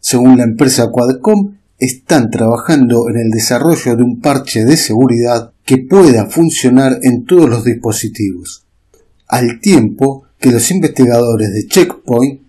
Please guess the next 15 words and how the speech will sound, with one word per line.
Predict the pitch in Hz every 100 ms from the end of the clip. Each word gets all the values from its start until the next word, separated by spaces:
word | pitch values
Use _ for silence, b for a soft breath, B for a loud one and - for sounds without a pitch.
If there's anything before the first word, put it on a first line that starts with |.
| _ _
no | 120 143 160
han | 156 -
publicado | 131 120 117 151 139 123
aún | 131 135 127
los | 113
detalles | 117 117 156 143 -
técnicos | - 131 135 127 135 120
de | 123
la | 120
vulnerabilidad. | 123 131 131 131 127 131 135 135 107 98 - _ _ _ _ _ _ _ _ _ _
Yo | - 190
te | 190 120
diría, | 113 117 135 120 113 - -
amigo | - 117 127 120 110
conspiraloco, | 113 110 107 113 127 - 123 113